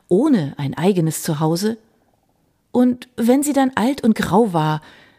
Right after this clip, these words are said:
würden sich ihre Nichten und Neffen darüber streiten, wer sie aufnehmen musste?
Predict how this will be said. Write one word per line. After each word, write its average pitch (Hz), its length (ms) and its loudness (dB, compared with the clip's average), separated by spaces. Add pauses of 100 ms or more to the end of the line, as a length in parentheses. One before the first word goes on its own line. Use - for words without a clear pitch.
würden 214 280 2
sich 196 180 -4
ihre 185 180 0
Nichten 196 480 0
und 165 160 -4
Neffen 175 340 0
darüber 165 300 0
streiten, 175 640 -2
wer 170 160 0
sie 151 240 -6
aufnehmen 226 520 0
musste? 254 420 -4